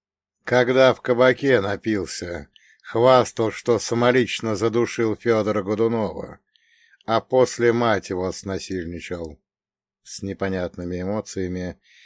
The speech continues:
едва слышно сказала Агапка. "Вот те раз", — выдал Елисей, — "прям сам один".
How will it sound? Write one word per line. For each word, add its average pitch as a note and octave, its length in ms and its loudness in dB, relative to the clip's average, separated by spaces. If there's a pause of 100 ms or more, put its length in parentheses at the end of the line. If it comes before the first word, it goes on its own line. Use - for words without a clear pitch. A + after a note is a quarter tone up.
(140)
едва G2+ 420 -4
слышно G#2+ 500 -8
сказала E2+ 460 -8
Агапка. - 520 -18 (1700)
"Вот D3 360 2 (100)
те F3 240 4
раз", — B2+ 460 4
выдал A#2 280 2
Елисей, — A2+ 580 0 (560)
"прям D#3+ 300 6
сам G3+ 360 6
один". D#3 500 4